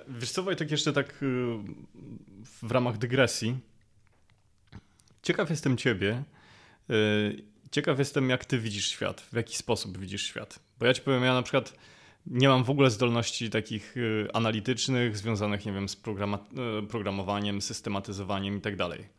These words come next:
Ja bardziej opieram się w, oceniając, analizując świat w oparciu o swoje uczucia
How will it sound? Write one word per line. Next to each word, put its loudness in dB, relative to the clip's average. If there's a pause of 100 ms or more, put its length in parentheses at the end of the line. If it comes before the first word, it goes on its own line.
(400)
Ja 2
bardziej 2
opieram 0
się 0
w, -12 (400)
oceniając, 0
analizując -2
świat -4
w -12
oparciu -6
o -4
swoje -6
uczucia -2